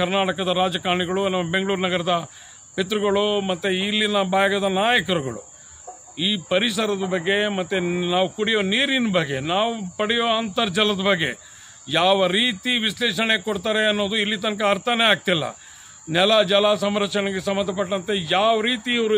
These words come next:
ವ್ಯಾಖ್ಯಾನಗಳನ್ನ ಕೊಡ್ತಾ ಇದ್ದಾರೆ ಅಂದರೆ ಜನರನ್ನ ನಂಬಿಸಿ ಮೋಸ ಮಾಡ್ತಾ ಇದ್ದಾರೆ. ವಿಶ್ವ ಜಲ ದಿನದಂದು ವಿಶೇಷವಾಗಿ ಈ ದಿನ ಇವ್ರು ಮ-, ನಡೆಸ್ಕೊಳ್ಳೋ ರೀತಿಗಳು,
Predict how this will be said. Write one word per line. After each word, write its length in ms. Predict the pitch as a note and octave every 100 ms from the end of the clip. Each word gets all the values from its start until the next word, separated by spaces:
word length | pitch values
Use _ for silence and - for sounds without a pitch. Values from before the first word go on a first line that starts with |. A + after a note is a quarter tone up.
| G3
ವ್ಯಾಖ್ಯಾನಗಳನ್ನ 580 | G3+ A3 A#3 G#3+ G#3 G3+ G3+
ಕೊಡ್ತಾ 220 | F3+ G#3+
ಇದ್ದಾರೆ 180 | G3 F#3+
ಅಂದರೆ 200 | F3+ F3 A#2+ - - - - - B2
ಜನರನ್ನ 360 | F#3+ G#3+ A3 G#3+ F#3+
ನಂಬಿಸಿ 280 | A#3+ G#3+ A#3 G#3+
ಮೋಸ 140 | G3+ G#3+ G3+
ಮಾಡ್ತಾ 240 | F#3+ G#3
ಇದ್ದಾರೆ. 260 | G3 G3 A3 A3 G#3+ - - - - - F3
ವಿಶ್ವ 360 | A3 A3+ A#3+ A#3+ E3
ಜಲ 120 | G3+ G#3+ G3
ದಿನದಂದು 500 | G#3+ G3+ G3+ F#3+ G#3 G#3+ F#3+
ವಿಶೇಷವಾಗಿ 680 | F3 A3 A#3 G3 G#3+ G#3 G3 F#3+ G#3
ಈ 20 | G3+ A3
ದಿನ 140 | G#3 F3+ B2 - - - - - E3
ಇವ್ರು 160 | F3+ F3+
ಮ-, 160 | E3+ E3+
ನಡೆಸ್ಕೊಳ್ಳೋ 420 | F#3 F#3 A3+ G#3+ F#3 F#3
ರೀತಿಗಳು, 640 | B3+ C4 C4 A3 A3 F3